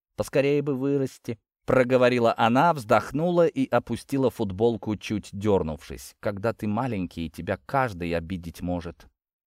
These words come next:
«Не надо так». Я присел на диван рядом с ней. Лика вдруг прильнула ко мне и положила голову на колени. Даже не побрезговала тем, что одежда моя порядком перепачкана той жижей, которая заменяет зомби-кровь.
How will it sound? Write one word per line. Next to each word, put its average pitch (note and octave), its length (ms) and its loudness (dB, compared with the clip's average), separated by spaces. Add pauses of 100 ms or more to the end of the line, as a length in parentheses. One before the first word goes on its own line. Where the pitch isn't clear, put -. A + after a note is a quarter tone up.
(100)
«Не A2 160 2
надо F#2 240 2
так». - 260 -20 (200)
Я F2+ 160 -2
присел F2+ 360 -4
на E2+ 140 -2
диван F2 320 -2
рядом E2 280 -2
с - 120 -14
ней. C#2 240 -10 (140)
Лика D#3+ 280 2
вдруг C#3 320 -4
прильнула C#3 480 2
ко B2+ 160 0
мне C#3+ 260 0
и G2+ 40 0
положила G#2+ 500 0
голову G#2 380 0
на G2+ 120 0
колени. E2+ 460 -2 (140)
Даже D3+ 260 4
не F#3+ 100 2
побрезговала F3 640 4
тем, G3 200 2
что E3+ 160 2
одежда D#3+ 460 4
моя D3+ 240 4
порядком D3+ 560 2
перепачкана C3+ 680 2
той C#3+ 220 2
жижей, C#3+ 420 0
которая B2 480 4
заменяет A2+ 640 2
зомби-кровь. F#2+ 640 -2